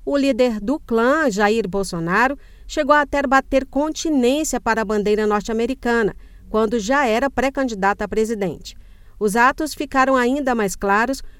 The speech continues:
com a mudança de Eduardo Bolsonaro para os Estados Unidos em março do ano passado, quando começou a mobilizar o governo norte-americano contra o Brasil,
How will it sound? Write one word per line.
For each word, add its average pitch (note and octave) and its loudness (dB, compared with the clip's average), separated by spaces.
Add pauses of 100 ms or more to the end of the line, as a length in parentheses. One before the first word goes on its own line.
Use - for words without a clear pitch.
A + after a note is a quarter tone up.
com B3+ 2
a C4 4
mudança C#4 0
de A3+ -2
Eduardo G3 2
Bolsonaro F#3+ -2
para G#3 -4
os F3+ -4
Estados F3+ -4
Unidos A3 -2 (300)
em D#4 -2
março B3+ 0
do B3 -2
ano C4 0
passado, A3+ -2 (340)
quando C4+ 2
começou C#4+ 0
a G3 2
mobilizar A#3 2
o C#4 -2
governo G#3 2
norte-americano A3 -2
contra D#4 -2
o D#4 -8
Brasil, B3+ 0